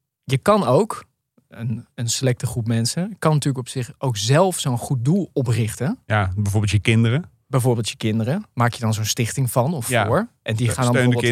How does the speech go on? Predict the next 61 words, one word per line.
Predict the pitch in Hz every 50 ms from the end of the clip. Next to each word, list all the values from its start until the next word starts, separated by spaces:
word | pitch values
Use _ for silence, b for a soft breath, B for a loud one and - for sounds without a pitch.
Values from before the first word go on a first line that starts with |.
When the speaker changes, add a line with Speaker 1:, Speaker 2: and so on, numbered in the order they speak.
| 127 135 127
Speaker 2:
kinderen. | 139 165 175 -
Speaker 1:
Ja, | - 160 107 -
en | - 123
jouw | 113 107
Speaker 2:
Of | -
Speaker 1:
kinderen. | - 151 143 139 135 117 107
Speaker 2:
steun | 104 101
de | 110 107
kinderen, | 104 - 117 113 110 107 113 107
steun | - 104 98 95
mijn | 92 98 110 101
kinderen. | 104 107 107 107 107 110
Gewoon | - 117 117 110
een | 113
beetje, | 104 113 117 107 - 113
hè? | 101 95 110 135
Speaker 1:
Gewoon, | 170 165 135 123
Speaker 2:
Ja. | -
Speaker 1:
hè? | 180 208 240 240
Het | - 151 139
moet | 185 202 180
wel | 180 220 214
een | 170
Speaker 2:
Ja. | 156
Speaker 1:
goed | - 185 151
doel | 185 208 233
zijn, | 233 247 220
Speaker 2:
Ja. | 208 208
Speaker 1:
maar | 208 214
dat, | 190 170
dat | 185 175
kan | - 208
het | 196 170
al | 175
snel | 160 - 175 160 151
zijn. | 160 170 220 262
En | 247 208
dan | 190 190
zeg | 202 196
je | -
van, | - 240
"Nou, | - 208 131
ik | 120 139 -
ga, | - 165 160 151 156 -
ga | 170 - - 156
eigenlijk | 151 - 156 127 139 -
schenken | - - 233 240 226 202 160
aan | 135 135
mijn | 135 135 156
eigen | - 180 196 196 - -
stichting. | - - 190 214 - - 220 220 226 220 -
En | - 139
dat | 139 175 185 -
kan | - 175 151
ik | 143 131
dan | 147 131 123
weer | 123 -
aftrekken | - 202 - - - 147 123 - 120
van | - 123 120 123
mijn | 135 165 196 196 185
belastingen." | 143 131 127 135 - - - 175 170 175 226 262 247